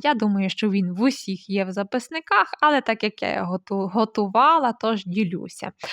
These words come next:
Е, як бачите, в мене тут є відважене борошно, до нього, до нього я додала розпушувач, перемішала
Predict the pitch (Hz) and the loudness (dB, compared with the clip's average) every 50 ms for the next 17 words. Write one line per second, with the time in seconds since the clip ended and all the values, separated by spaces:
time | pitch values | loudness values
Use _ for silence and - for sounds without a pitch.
0 | - - - - - - - - - - - - 214 202 196 214 240 233 233 226 | -10 -10 -10 -10 -12 -12 -12 -14 -14 -10 -6 -2 -2 0 0 0 0 0 4 6
1 | 285 294 285 285 - 240 - 220 214 214 220 220 214 208 196 - 196 - - - | 6 6 6 4 2 0 0 0 2 2 4 4 2 2 0 0 -4 -4 -6 -8
2 | 180 175 185 202 247 226 226 202 214 208 196 190 180 165 175 170 165 165 165 160 | -8 -4 0 0 2 2 2 2 4 4 4 4 0 -2 -6 -8 -8 -8 -8 -4
3 | - 202 226 254 285 302 302 285 277 269 - - 240 226 202 226 226 226 226 214 | 0 4 6 8 8 8 8 6 4 0 0 -2 -2 0 0 2 2 2 2 2
4 | 202 190 - - 196 226 240 240 269 269 240 214 220 202 202 202 196 175 196 170 | 0 -2 -2 0 2 2 4 4 4 4 4 2 2 0 0 0 -2 -2 -4 -4
5 | 160 175 175 170 170 170 - - _ - 262 269 330 349 349 - - _ - 214 | -4 -2 -2 0 0 -2 -2 -4 _ -2 2 4 4 2 2 -2 -8 _ -2 0
6 | 208 220 254 254 - - 233 220 214 220 220 - - - - - - - - - | 0 2 0 0 0 0 0 2 0 0 -2 -6 -12 -12 -12 -12 -12 -12 -12 -12
7 | - - 311 311 302 262 220 202 202 - - 240 254 277 294 302 285 277 262 | -2 0 2 4 4 4 2 2 2 0 2 4 6 8 8 6 6 4 2